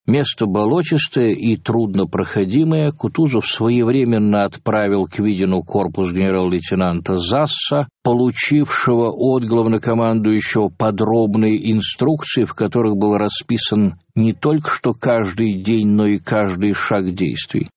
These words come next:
Турки без отступлений, что называется, выполнили сценарий Кутузова. И в свою очередь и зас выполнил все свои инструкции. В результате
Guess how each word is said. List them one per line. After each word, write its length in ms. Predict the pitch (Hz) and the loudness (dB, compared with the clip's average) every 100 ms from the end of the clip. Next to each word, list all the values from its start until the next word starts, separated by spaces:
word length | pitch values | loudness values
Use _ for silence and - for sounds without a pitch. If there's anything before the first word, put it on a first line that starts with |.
| - | -2
Турки 760 | 170 202 160 - 202 190 - - - | 2 2 0 0 2 2 0 -8 -4
без 640 | 101 101 175 165 - - - - _ _ _ _ _ _ _ | 0 2 2 2 -2 -6 -12 -18 _ _ _ _ _ _ _
отступлений, 960 | 139 - - 156 147 139 160 139 107 92 | -4 -4 -4 -2 -2 2 2 2 0 -2
что 220 | - 104 | -2 -2
называется, 800 | 98 92 104 101 95 90 - 98 | 0 0 0 0 0 -2 -2 -2
выполнили 840 | 90 104 143 - 113 107 107 104 | 0 0 0 0 0 2 2 0
сценарий 1040 | 101 - - - 113 110 120 113 107 104 87 _ | -2 -4 -8 -2 0 2 2 0 0 -2 -4 _
Кутузова. 680 | - 113 117 92 82 57 - - _ | -4 -2 0 -2 -2 -4 -6 -12 _
И 100 | - | -2
в 40 | 170 | 0
свою 380 | - 185 233 247 | 2 2 2 2
очередь 500 | 190 190 214 208 220 | 0 0 0 0 2
и 60 | |
зас 640 | 165 113 110 95 - - - | 2 2 0 0 -4 -8 -6
выполнил 800 | 120 104 123 110 - 104 104 98 92 | -2 0 0 0 -2 0 2 2 0
все 280 | - 104 92 | -2 -2 -2
свои 440 | - 98 98 107 | 0 0 0 0
инструкции. 600 | 101 - 95 90 - 101 | -2 -2 -2 -2 -2 -2
В 80 | 104 | 0
результате 640 | 113 135 131 170 156 151 | 0 0 0 -2 0 -2